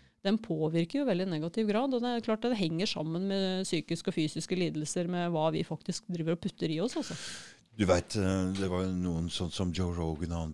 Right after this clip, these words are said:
Speaker 2: Peterson og sånn prøvde bare å spise kjøtt, sånn carnivore, de, eh, men, men de spiser jo ikke kjøtt,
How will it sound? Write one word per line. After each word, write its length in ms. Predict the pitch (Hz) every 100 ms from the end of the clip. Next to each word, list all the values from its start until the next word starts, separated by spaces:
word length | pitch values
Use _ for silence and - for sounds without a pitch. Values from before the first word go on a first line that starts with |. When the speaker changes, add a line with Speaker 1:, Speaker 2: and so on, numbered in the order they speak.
| -
Speaker 2:
Peterson 460 | 90 80 - 90
og 60 | 82
sånn 140 | 90 85
prøvde 240 | 95 85
bare 240 | 85 76 69
å 20 |
spise 240 | 85 80
kjøtt, 300 | 87 92 -
sånn 160 | - 80
carnivore, 640 | - 85 78 76 73 78
de, 160 | 73 82
eh, 400 | 78 78 76 73
men, 200 | 82 87 78 -
men 240 | 87 90
de 80 | 87
spiser 380 | - - 67 -
jo 60 | -
ikke 240 | - 101 98 - - _ _ _ _ _ -
kjøtt, 360 | - - -